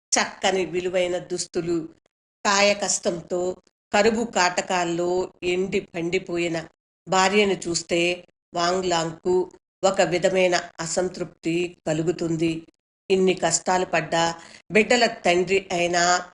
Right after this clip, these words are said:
వాంగ్లాంగ్కి బస్తీలో ఉన్న వేశ్యపై మమకారం కలుగుతుంది. తన ఇంట్లోనే ఉండి తింటుంటారు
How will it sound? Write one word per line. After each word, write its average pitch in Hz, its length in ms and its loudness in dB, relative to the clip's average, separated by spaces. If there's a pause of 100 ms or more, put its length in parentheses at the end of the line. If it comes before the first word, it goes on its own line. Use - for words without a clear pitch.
వాంగ్లాంగ్కి 170 880 -2 (300)
బస్తీలో 208 480 2
ఉన్న 170 400 0 (120)
వేశ్యపై 175 680 0 (360)
మమకారం 165 640 -4 (400)
కలుగుతుంది. 160 880 -2 (520)
తన 175 80 2
ఇంట్లోనే 175 720 0
ఉండి 170 440 0
తింటుంటారు 165 1000 -4